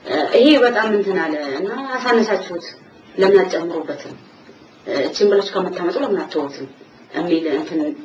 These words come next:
ሁሉ የሰጡበት፣ የሰጠበት ጊዜ ነበር እና፣ እ፣ ሻዕቢያ፣ እ፣ ኦነግን እንደ ድርጅት አለ ብሎ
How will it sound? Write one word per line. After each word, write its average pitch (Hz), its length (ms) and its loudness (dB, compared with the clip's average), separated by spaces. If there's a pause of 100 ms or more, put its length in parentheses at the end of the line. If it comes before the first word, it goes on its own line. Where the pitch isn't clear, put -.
(260)
ሁሉ 180 220 -4
የሰጡበት፣ 160 580 -4
የሰጠበት 156 500 -4
ጊዜ 156 220 -4
ነበር 151 280 -2
እና፣ 190 140 4 (640)
እ፣ - 100 -6 (540)
ሻዕቢያ፣ 294 380 6 (380)
እ፣ 180 220 -6
ኦነግን 233 400 6
እንደ 233 220 0
ድርጅት 226 480 -2 (180)
አለ 202 280 0 (120)
ብሎ 214 180 -2